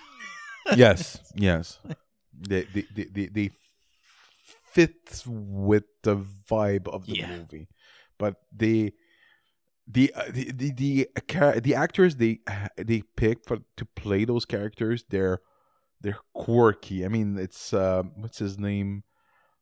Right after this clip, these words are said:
Speaker 1: Uh, Glover and, uh, what's the other guy's name?
Speaker 2: Yeah, for the life of me, I can't remember
Speaker 1: I,
Speaker 2: right
Speaker 1: I
Speaker 2: now.
Speaker 1: don't remember, but they're fantastically quirky. They're, they're phys-, they're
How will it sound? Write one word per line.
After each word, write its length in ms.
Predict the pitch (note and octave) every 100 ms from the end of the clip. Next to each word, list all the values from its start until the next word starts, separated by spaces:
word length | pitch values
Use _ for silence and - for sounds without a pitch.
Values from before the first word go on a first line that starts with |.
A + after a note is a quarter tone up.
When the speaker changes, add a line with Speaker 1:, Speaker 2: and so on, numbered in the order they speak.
| -
Speaker 1:
Uh, 160 | F2 E2+ -
Glover 720 | F#2+ F#2+ F#2+ A#2 A#2+ B2+ B2 -
and, 420 | F#2 F2+ F#2 F#2
uh, 140 | E2+ - - - - -
what's 240 | - - -
the 140 | G2+
other 160 | - -
guy's 380 | - - - -
name? 360 | - G#2+ - - - _ _ _ -
Speaker 2:
Yeah, 100 | F3
for 140 | -
the 80 | F2
life 180 | F#2+ A2+
of 60 | E2+
me, 80 |
I 40 | D#2
can't 180 | G#2+ G2+
remember 220 | A#2 C3+
Speaker 1:
I, 20 |
Speaker 2:
right 180 | F2+ D#2+
Speaker 1:
I 40 | F2+
Speaker 2:
now. 100 | D#2+
Speaker 1:
don't 220 | G#2 F#2+
remember, 360 | F#2 F2+ E2+
but 220 | E2+ F#2 - - _ G#2
they're 400 | G#2 A2 G#2+ - _ _ _ _ _ _ _ _ _ _ _ _ _ _ - - -
fantastically 760 | C3+ A#2+ C#3+ C3+ - A#2+ A2+
quirky. 460 | G#2+ G#2 G2+ G#2+ B2+
They're, 260 | A#2+ F#2+ G2
they're 200 | G#2+ G#2
phys-, 520 | - - C3 A#2+ A#2+ -
they're 240 | A2+ A2+